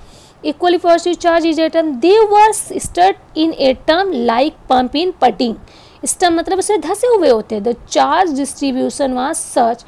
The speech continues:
it gave the most stable arrangement, जो कि most stable arrangement हो। This model of the atom was often called the pump pudding model, also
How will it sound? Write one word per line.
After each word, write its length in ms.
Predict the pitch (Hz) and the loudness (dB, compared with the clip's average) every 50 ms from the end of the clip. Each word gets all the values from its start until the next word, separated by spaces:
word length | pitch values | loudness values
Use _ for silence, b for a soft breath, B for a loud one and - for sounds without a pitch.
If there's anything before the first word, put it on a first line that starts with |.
| b b b b b b b b | b b b b b b b b
it 180 | 269 254 226 220 214 | -4 -2 -2 -2 2
gave 180 | 254 247 240 220 262 | 4 4 4 4 2
the 100 | 269 240 233 240 | 0 0 0 2
most 380 | 269 294 370 - - 311 269 - | 2 2 2 0 -2 -4 -6 -6
stable 520 | - - 254 240 214 208 285 349 466 - - 262 | -4 -2 -2 0 0 0 0 -2 -2 -2 0 0
arrangement, 500 | 240 247 240 240 226 240 262 262 233 214 - _ - 254 | 2 4 2 2 2 0 0 0 -2 -2 -6 _ -16 -10
जो 160 | 214 240 247 240 - | -6 -6 -6 -4 0
कि 200 | 311 349 392 453 466 - b b b b b b b | 2 2 2 2 0 -2 b b b b b b b
most 260 | 247 247 277 - - - 262 | -2 -2 0 0 -2 -4 -6
stable 420 | - - - 262 247 226 320 370 - - 254 | -4 -2 -2 -2 0 2 0 -2 0 0 -2
arrangement 400 | 233 233 220 214 214 226 226 220 | -2 -2 -2 -4 -4 -4 -4 -6
हो। 60 | 214 202 190 185 - | -6 -8 -8 -4 0
This 200 | 294 359 415 403 - | 2 2 2 2 2
model 420 | 339 349 349 349 339 359 359 339 330 339 | 0 2 2 2 2 2 2 2 2 0
of 100 | 320 277 | 0 0
the 80 | 349 330 330 | -2 -2 -2
atom 300 | 320 - - 339 320 320 | -2 0 0 0 2 0
was 240 | 320 320 339 330 - - - 254 | -2 -2 -4 -4 -6 -4 -2 -2
often 340 | 254 240 - 311 302 302 294 - | -2 -2 -2 -4 -4 -4 -2 0
called 280 | 277 262 262 269 247 | 0 2 2 0 0
the 80 | 339 392 392 - - | 0 -2 -2 -2 -6
pump 200 | 247 233 226 226 | -6 -6 -6 -4
pudding 300 | 233 214 202 277 330 311 247 | -4 -4 -4 -2 -4 -4 -4
model, 260 | 196 185 185 190 196 - - 226 | -4 -6 -6 -8 -8 -8 -8 -8
also 340 | 202 208 - - - 247 | -8 -8 -10 -8 -8 -8